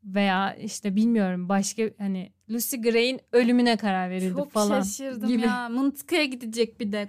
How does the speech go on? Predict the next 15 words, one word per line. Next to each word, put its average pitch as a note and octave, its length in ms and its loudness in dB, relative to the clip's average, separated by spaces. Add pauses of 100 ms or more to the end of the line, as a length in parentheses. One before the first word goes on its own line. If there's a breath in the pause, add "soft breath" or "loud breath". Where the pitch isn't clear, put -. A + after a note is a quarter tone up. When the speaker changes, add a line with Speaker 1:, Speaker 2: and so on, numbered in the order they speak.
(120)
Speaker 2:
koskoca A#3 520 0
başkansın G#3 800 -8
yani G3 300 -8
Koryo. G#3 460 -2 (180)
Koryo C#4+ 260 4
Lane F4 280 4
Snow G#4 520 6
da C4+ 60 2
bir B3 100 -2
imza G#3 600 0 (100)
yani G3+ 320 -6
kendi G#3+ 340 -2
çapında. G3+ 640 -2 (520 soft breath)
Ha, G#3+ 220 -6
öncelikle A#3+ 680 0